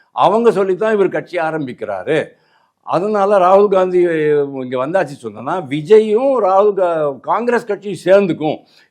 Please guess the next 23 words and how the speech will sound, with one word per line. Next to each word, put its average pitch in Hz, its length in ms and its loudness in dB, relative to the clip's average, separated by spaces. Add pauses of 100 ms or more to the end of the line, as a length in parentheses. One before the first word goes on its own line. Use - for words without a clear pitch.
(220)
ப்ராப்ளம் 247 380 6
என்ன 202 80 0
தெரியுமா 147 360 -6
சார், 127 200 -2
ரெண்டாயிரத்தி 165 540 -2
இருபத்தி 165 320 -4
நாலு 143 140 -4
வரைக்கும் 156 260 -4
நம்ம 143 240 -2
வந்து 147 160 -6
என்ன 165 180 -4
சொல்லிக்கிட்டு 143 240 -6
இருந்தோம், 113 320 -12
ரெண்டாயிரத்தி 175 360 -4
இருபத்தி 165 340 -6
நாலு 175 420 -2 (400)
எலெக்ஷன் 180 300 -2
அனௌன்ஸ் 180 520 -2 (120)
பண்ணும் 175 420 -4
போது 196 380 6
நம்ம 147 200 -4
என்ன 147 140 -6
சொன்னோம், 135 360 -4